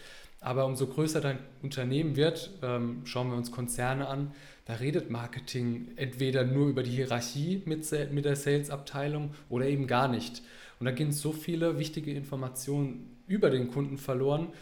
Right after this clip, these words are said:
und am Ende verlierst du dann einen Kunden oder du kannst ihn nicht mehr an dich binden, weil die Kommunikation nicht funktioniert oder weil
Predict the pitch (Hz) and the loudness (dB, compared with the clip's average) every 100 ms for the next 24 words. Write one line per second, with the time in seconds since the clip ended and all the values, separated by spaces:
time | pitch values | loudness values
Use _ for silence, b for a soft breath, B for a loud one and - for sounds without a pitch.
0 | B 139 139 143 160 151 143 151 202 202 | B -2 2 4 2 2 2 6 4 4
1 | - 123 120 120 123 123 120 - 139 143 | -4 -2 -2 -2 -2 -4 -6 -4 -4 -2
2 | 175 214 120 117 123 147 147 - 143 143 | -4 -4 -6 -8 -4 -2 -4 -2 -2 -2
3 | - 131 135 131 - 156 147 135 147 B | -4 -6 -6 -8 -4 -4 -2 -4 -6 B
4 | B B B B B B 123 139 143 156 | B B B B B B -2 0 2 2
5 | 156 156 147 147 147 147 - 143 - 139 | 4 2 2 2 2 2 -2 -4 -2 -2
6 | 135 139 139 131 131 131 - 120 131 131 | 2 2 2 2 2 2 -2 0 2 4
7 | 127 | 0